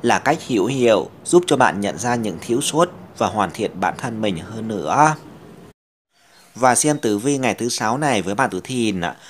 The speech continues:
Thiêu Khẩu Minh, hôm nay không phải là ngày tốt, vì vậy bạn không nên tiến hành những công việc trọng đại và cũng không nên xuất hành đi xa. Nếu như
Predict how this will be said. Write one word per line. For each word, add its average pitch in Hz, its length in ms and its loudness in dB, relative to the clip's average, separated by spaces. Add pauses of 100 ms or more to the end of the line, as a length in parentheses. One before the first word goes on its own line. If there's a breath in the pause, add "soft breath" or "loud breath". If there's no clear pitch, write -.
(160 loud breath)
Thiêu 139 220 2
Khẩu 113 240 0
Minh, 127 460 0 (160)
hôm 131 280 -4
nay 123 160 2
không 127 220 -6
phải 92 240 -2
là 107 160 -2
ngày 87 220 -2
tốt, 135 360 -4 (380 loud breath)
vì 107 140 -4
vậy 95 420 0 (260 loud breath)
bạn 104 160 0
không 120 220 -6
nên 120 140 -2
tiến 110 200 -6
hành 120 280 -4
những 82 200 -6
công 123 200 -2
việc 98 300 -4
trọng 85 240 -4
đại 98 420 -2 (360 loud breath)
và 98 420 2 (140)
cũng 101 160 -4
không 120 220 -8
nên 117 140 -2
xuất 175 240 -6
hành 95 280 -6
đi 104 160 -6
xa. 110 520 -2 (300 loud breath)
Nếu 107 140 0
như 131 200 -2